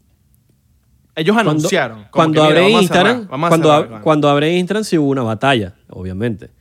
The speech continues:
Speaker 2: Hubo una
Speaker 1: No,
Speaker 2: batalla
Speaker 1: cuando,
Speaker 2: ahí.
Speaker 1: cuando saca la herramienta de quince segundos, no cuando abre Instagram, porque
Speaker 2: No, no,
Speaker 1: Instagram ya
Speaker 2: exacto,
Speaker 1: está,
Speaker 2: exacto,
Speaker 1: exacto.
Speaker 2: pero cuando, cuando, me refería cuando abre Instagram esa, esa, es-, ese feature.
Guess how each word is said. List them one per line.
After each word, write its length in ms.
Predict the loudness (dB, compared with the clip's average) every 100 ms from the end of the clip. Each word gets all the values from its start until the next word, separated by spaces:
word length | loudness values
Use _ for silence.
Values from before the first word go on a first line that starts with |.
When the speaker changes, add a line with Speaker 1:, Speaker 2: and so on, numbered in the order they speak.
| _ _ _
Speaker 2:
Hubo 100 | -8
una 100 | -2
Speaker 1:
No, 120 | 0 0
Speaker 2:
batalla 180 | 0 -2
Speaker 1:
cuando, 200 | -2 0
Speaker 2:
ahí. 80 | 0
Speaker 1:
cuando 200 | -2 -4
saca 320 | -4 -4 -2
la 80 | -4
herramienta 420 | -4 -8 -8 -10
de 60 |
quince 220 | -10 -12 -12
segundos, 420 | -16 -16 -16 -20 _ _
no 120 | -12
cuando 220 | -10 -6 -6
abre 240 | -8 -10
Instagram, 340 | -12 -14 -18 -20
porque 300 | -18 -18 -14 -4
Speaker 2:
No, 100 | 0
no, 80 | 2
Speaker 1:
Instagram 20 |
ya 20 | 2
Speaker 2:
exacto, 320 | 2 0 -2
Speaker 1:
está, 140 | -6 -10 -8
Speaker 2:
exacto, 0 | -2 0
Speaker 1:
exacto. 80 | 0
Speaker 2:
pero 120 | -4
cuando, 200 | -2 -4 -4
cuando, 240 | -4 -4 -4
me 120 | -6
refería 320 | -6 -4 -4
cuando 220 | -4 -4 -4
abre 180 | -2 -2
Instagram 400 | -4 -6 -8 -8
esa, 300 | -8 -10 -12 -10
esa, 680 | -10 -6 -6 -6 -8 -12 -18 _ _ _
es-, 240 | -14 -14 -12
ese 340 | -12 -8 -8
feature. 380 | -6 -6 -6 -10